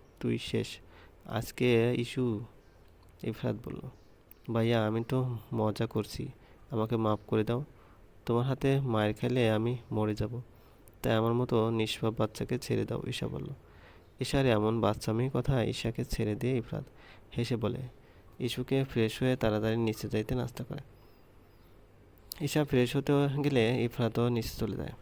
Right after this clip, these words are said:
নিচে ওর মা, বাবা, লামিয়া সোফায় বসে গল্প করছে। তখন সে তাদের মাঝখানে বসে পড়ে আর গলা ঝেড়ে বলে, "আব্বু, আম্মু,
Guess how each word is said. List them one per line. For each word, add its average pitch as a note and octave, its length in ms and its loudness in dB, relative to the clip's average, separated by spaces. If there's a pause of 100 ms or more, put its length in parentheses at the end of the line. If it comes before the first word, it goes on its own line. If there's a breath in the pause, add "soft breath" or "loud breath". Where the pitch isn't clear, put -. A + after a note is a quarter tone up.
(1120)
নিচে A#2+ 460 0
ওর A2+ 220 2
মা, A2+ 320 2
বাবা, A2+ 300 4
লামিয়া A#2 440 0
সোফায় A2+ 320 -4
বসে A2+ 280 -4
গল্প A#2+ 280 -2
করছে। C3+ 300 -10 (880 loud breath)
তখন C3+ 260 2
সে A#2 280 4
তাদের A2+ 320 4
মাঝখানে A2+ 480 0
বসে A2 360 -2
পড়ে A#2 160 0
আর A#2+ 160 0 (280)
গলা G#2+ 320 0
ঝেড়ে G#2+ 200 -4
বলে, G#2 240 -6 (1300 loud breath)
"আব্বু, A#2+ 380 2
আম্মু, A2+ 260 4